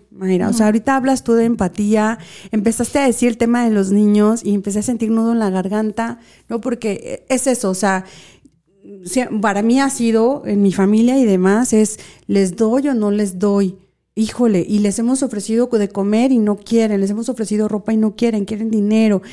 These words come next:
Speaker 1: Y luego me choca ver a la mamá sentada toda gorda ya,
Speaker 2: Ujú.
Speaker 1: ¿no? Ya es juicio. Y pensar, "Ay, ah". Entonces, es un tema cañón de, y luego hablas de estos posts también,
Speaker 2: Ujú.
Speaker 1: ¿no? Estos posts de,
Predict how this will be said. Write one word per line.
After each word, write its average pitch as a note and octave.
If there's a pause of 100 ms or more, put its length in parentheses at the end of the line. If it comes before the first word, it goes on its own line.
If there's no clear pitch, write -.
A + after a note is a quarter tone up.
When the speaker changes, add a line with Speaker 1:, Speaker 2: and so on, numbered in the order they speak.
(140)
Speaker 1:
Y G#3
luego A3
me A#3
choca A#3
ver A#3
a A#3
la A#3
mamá G3+
sentada A3
toda G#3+
gorda G#3
ya, G#3+
Speaker 2:
Ujú. D#4+
Speaker 1:
¿no? C4+
Ya G3
es F#3+
juicio. G3 (480)
Y G#3+
pensar, G#3
"Ay, A3
ah". A#3+ (120)
Entonces, E4 (200)
es B3
un D#4+
tema C4
cañón A3+
de, G#3 (300)
y A#3
luego A#3
hablas B3+
de A#3
estos C#4
posts - (500)
también, G3+
Speaker 2:
Ujú. G#3+
Speaker 1:
¿no? A3+
Estos B3+
posts B3
de, G#3+